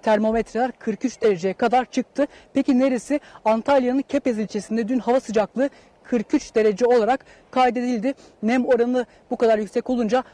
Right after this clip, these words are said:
hava sıcaklığı ile birlikte aslında hem Antalya hem de yurdun farklı noktalarında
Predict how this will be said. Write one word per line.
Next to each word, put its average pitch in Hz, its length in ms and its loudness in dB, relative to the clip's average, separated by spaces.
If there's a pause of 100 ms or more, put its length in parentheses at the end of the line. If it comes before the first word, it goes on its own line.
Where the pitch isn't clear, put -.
hava 254 200 2
sıcaklığı 220 420 -2
ile 208 180 0
birlikte 233 340 0
aslında 214 380 0 (220)
hem 233 180 2
Antalya 226 420 0
hem 220 140 -4
de 220 80 -2
yurdun 208 260 -4
farklı 220 340 -4
noktalarında 226 600 -2